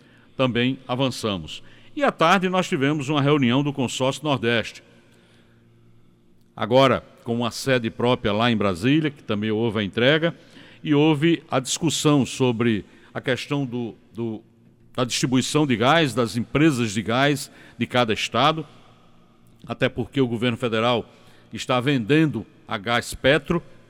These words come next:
saindo desse processo, e a gente sabe muito bem que todas as empresas de gás que tem nos estados, ela é composta basicamente de uma empresa privada chamada Mitsui, no gra-, na, na maioria dos estados,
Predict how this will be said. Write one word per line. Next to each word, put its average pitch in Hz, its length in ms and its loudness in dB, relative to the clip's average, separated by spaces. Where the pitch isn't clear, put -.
saindo 135 600 0
desse 117 260 -4
processo, 123 680 -4
e 131 100 0
a 123 40 2
gente 139 220 -2
sabe 139 280 0
muito 131 180 -4
bem 127 180 -2
que 143 120 -8
todas 151 300 -4
as 131 180 -2
empresas 120 420 -4
de 127 100 -2
gás 117 520 -2
que 120 100 -4
tem 113 220 0
nos 101 220 -2
estados, 123 680 -2
ela 156 120 0
é 147 40 -2
composta 143 500 0
basicamente 135 640 2
de 120 80 0
uma 123 100 4
empresa 127 360 0
privada 135 540 -4
chamada 113 360 -4
Mitsui, 139 600 0
no 113 100 -6
gra-, 104 220 -6
na, 107 280 -4
na 104 140 -4
maioria 110 400 0
dos 98 200 -8
estados, 151 560 0